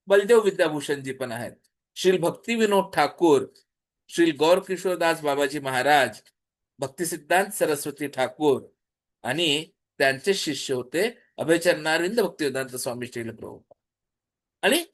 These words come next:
त्यांचे शिष्य आता जे सध्या चालू आहेत, जसे माझे गुरु आहेत राधानाथ स्वामी महाराज. तर अशी पूर्ण आपण गुरु शिष्य परंपरेमध्ये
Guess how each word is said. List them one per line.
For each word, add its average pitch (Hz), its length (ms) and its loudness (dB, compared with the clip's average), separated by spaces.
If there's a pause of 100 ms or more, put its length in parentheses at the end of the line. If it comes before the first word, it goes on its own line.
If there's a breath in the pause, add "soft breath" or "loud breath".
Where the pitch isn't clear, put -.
(340)
त्यांचे 208 320 2
शिष्य 277 340 -2
आता 269 280 0
जे 247 180 -2
सध्या 196 280 0
चालू 156 340 -2
आहेत, 135 240 2 (340 soft breath)
जसे 151 140 -2
माझे 165 300 0
गुरु 170 240 2
आहेत 147 260 2 (260 loud breath)
राधानाथ 143 380 -2
स्वामी 127 340 -8
महाराज. 120 280 -16 (1160)
तर 226 40 6
अशी 202 320 0
पूर्ण 302 500 -2
आपण 285 340 2
गुरु 214 200 2
शिष्य 220 300 -6
परंपरेमध्ये 180 920 0